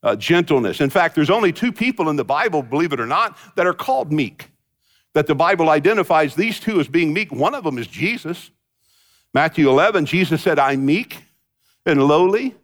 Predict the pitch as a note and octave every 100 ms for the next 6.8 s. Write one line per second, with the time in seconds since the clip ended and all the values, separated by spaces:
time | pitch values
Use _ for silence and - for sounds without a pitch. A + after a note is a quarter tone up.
0 | - G2 F2+ E3 F3+ C4 - _ _ _
1 | _ _ _ D#3 - E3 C#3 E3+ D3+ C#3+
2 | E3 G#3 F3+ E3 G3 F#3+ E3 D#3+ C#3 E3
3 | C#3+ B2+ C3+ D3+ - F3+ E3 G3 G#3 -
4 | - G3 D#3+ C#3+ - _ A#2+ D#3 G3+ G3+
5 | D3 C#3+ D#3 G#3+ F#3+ E3 - - G3+ F3+
6 | F3 D3+ C#3 A#3 E4 G#2+ D2+